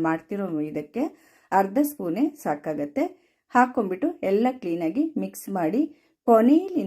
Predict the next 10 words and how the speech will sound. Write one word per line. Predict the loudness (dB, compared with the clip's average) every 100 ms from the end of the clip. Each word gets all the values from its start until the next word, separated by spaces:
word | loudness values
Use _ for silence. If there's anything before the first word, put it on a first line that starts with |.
| -4
ನಾನು | -4 -4
ಇದಕ್ಕೆ | -6 -6 -8 -8 _ 0
ಕೊತ್ತಂಬರಿ | 2 4 4 4 2
ಸೊಪ್ಪನ್ನ | -2 -4 -2 -2 -4 -8 _ -6
ಹಾಕ್ಕೊಳ್ತಾ | -4 -6 -4 -2
ಇದ್ದೀನಿ | 0 0
ನೋಡಿ. | 0 -4 -4 -2
ಸಣ್ಣದಾಗಿ | 4 4 4 0 -2 -6
ಕಟ್ | -8 -6
ಮಾಡಿದಂತಹ | -6 -6 -8 -8 -10